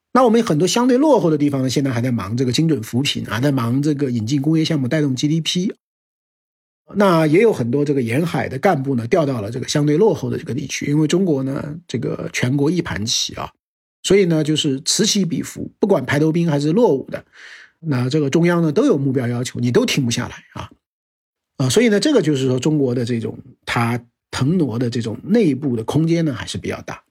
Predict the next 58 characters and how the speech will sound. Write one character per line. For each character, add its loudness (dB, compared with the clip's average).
那 2
最 4
后 6
一 6
个 2
呢， 0
就 -4
是 -2
中 2
国， -2
我 -6
觉 -2
得 2
有 0
一 -2
些 2
地 2
方 2
的 0
创 0
新 2
驱 0
动 0
呢， -8
其 0
实 -4
已 -4
经 0
开 0
始 -2
自 -2
生 0
长 -2
了 -20
啊， -18
自 -4
生 -2
长。 -6
比 0
如 0
说 2
我 -2
前 0
一 0
段 0
跟 -2
这 -2
个， -6
呃， -4
杭 0
州 4
未 4
来 0
科 0
技 0
城 -2
这 0
个 -6